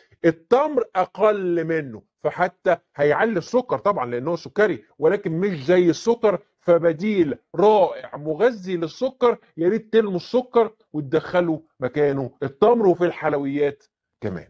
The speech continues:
النقطة اللي بعد كده، تعتبر بيوت طاقة رائعة لو انت مثلًا قبل الجيم، لو انت حاسس ان انت تعبان، بل بالعكس، في رسالة علمية قالت اللي بياخد تمرتين لتلاتة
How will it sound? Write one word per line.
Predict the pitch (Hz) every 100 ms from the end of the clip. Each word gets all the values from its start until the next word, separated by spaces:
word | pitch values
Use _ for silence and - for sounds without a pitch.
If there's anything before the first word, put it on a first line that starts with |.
| -
النقطة | 156 226 294 254
اللي | 208
بعد | 170 165
كده، | 269 262
تعتبر | 226 185 160 285 294
بيوت | 226 175 262 277 - -
طاقة | 202 226 190 - 110 98
رائعة | 151 185 185 254 240 220
لو | 180 233
انت | 247 196
مثلًا | 240 233 190 214
قبل | 240 202
الجيم، | 170 - 175 196 147 90 -
لو | 110 170
انت | 220 -
حاسس | - 233 220 185
ان | 170
انت | 214 233 220 208
تعبان، | 175 185 208 175
بل | 156
بالعكس، | 147 147 277 _ _ 131
في | 190 220 165
رسالة | 143 214 208
علمية | 170 175 214 196
قالت | 185 180 143 151
اللي | 147
بياخد | 147 226 208
تمرتين | - 180 170 165 233 233
لتلاتة | 185 185 170 262 262 254 _